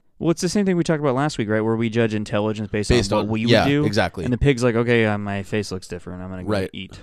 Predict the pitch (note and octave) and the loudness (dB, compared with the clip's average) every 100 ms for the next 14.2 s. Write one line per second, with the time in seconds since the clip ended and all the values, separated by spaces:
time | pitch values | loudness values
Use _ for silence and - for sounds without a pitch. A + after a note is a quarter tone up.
0 | - G2 E2+ F#2 G2+ F#2+ F#2+ _ _ _ | -10 -8 -6 -6 -6 -8 -16 _ _ _
1 | - G#2 A2 G2 G#2 G2 - F2+ - - | -6 -4 -4 -6 -8 -8 -8 -10 -10 -10
2 | F2 D#2+ C#3 A#3 C#4 - E2+ - A2 A#2 | -8 0 4 4 4 2 -2 0 2 2
3 | B2 A2 G2+ F#2 F#2 F2+ F2+ F#2 - _ | 2 0 -4 -6 -6 -6 -4 -4 -6 _
4 | - - - - - - _ _ - - | -18 -14 -12 -14 -16 -20 _ _ -12 -10
5 | - F2 - - - - A#2+ - - A#2+ | -10 -10 -10 -12 -12 -14 -14 -14 -12 -12
6 | G#2+ F#2+ A#2 - - - _ - _ - | -12 -10 -10 -10 -18 -20 _ -20 _ -20
7 | _ - G#2+ G2+ F#2+ G2 D3+ A#2 - G2+ | _ -8 -2 -2 -2 2 4 4 0 -6
8 | F2+ - - - - A2+ G#2+ A#2+ A2+ A2 | -6 -12 -20 -20 -10 -6 0 2 0 -4
9 | - F#2 F#2 F#2 - E2+ D#2+ F2 - - | -6 -6 -6 -8 -6 -8 -6 -10 -12 -6
10 | B2 A2 G#2+ - - - - F#2+ A#2+ G#2+ | 0 0 -2 -12 -20 -18 -6 -2 0 0
11 | A2 A2 C#3+ A#2 G#2 G#2 F#2 F2 F2+ F2+ | -2 -2 0 0 -2 -2 -2 -4 -4 -6
12 | - F#2 F2+ - F2 F2+ F2 E2 - F#2 | -6 -6 -6 -8 -10 -8 -8 -8 -10 -8
13 | F2+ E2+ E2 E2+ - - _ _ - B2+ | -6 -6 -8 -8 -10 -14 _ _ -14 -12
14 | B2+ - | -12 -14